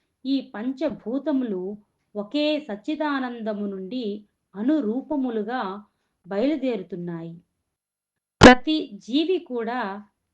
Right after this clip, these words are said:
తన జన్మస్థానమును గూర్చి విచారించిన సచ్చిదానందమే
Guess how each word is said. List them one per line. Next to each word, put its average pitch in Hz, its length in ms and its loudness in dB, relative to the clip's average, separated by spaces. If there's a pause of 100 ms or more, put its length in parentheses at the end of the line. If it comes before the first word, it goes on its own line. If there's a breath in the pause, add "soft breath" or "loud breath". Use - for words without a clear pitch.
తన 240 400 -4 (240)
జన్మస్థానమును 220 1040 -2
గూర్చి 208 680 -6 (400)
విచారించిన 208 1000 -4 (400)
సచ్చిదానందమే 240 1300 -4